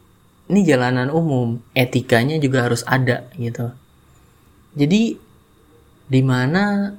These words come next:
situasinya adalah ketika gua lagi pakai mobil,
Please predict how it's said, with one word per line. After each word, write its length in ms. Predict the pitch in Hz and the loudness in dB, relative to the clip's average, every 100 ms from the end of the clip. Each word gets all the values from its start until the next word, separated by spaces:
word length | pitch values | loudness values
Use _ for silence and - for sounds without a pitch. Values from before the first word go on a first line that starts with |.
| - | -10
situasinya 720 | - 131 131 127 147 160 175 | -8 -6 -4 -2 -2 0 0
adalah 320 | 131 131 160 165 | 0 0 -2 -2
ketika 320 | - 120 117 | -2 0 0
gua 320 | 117 139 156 | 2 2 2
lagi 320 | 131 123 117 117 | 0 0 -2 -2
pakai 400 | - 117 113 117 | -6 -8 0 0
mobil, 720 | 113 110 113 127 180 220 | 0 -2 0 2 0 -4